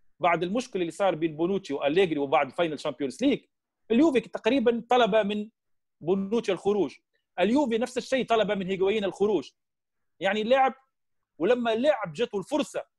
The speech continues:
إنه يعود خفض من راتبه بونوتشي مثلا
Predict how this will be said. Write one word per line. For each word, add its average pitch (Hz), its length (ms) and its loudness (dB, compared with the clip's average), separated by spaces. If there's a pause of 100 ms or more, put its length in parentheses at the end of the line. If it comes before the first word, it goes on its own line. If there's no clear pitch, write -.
(480)
إنه 226 200 0
يعود 208 420 2 (880)
خفض 226 400 -2
من 190 140 -4
راتبه 254 600 -2 (100)
بونوتشي 170 480 -4
مثلا 190 420 -4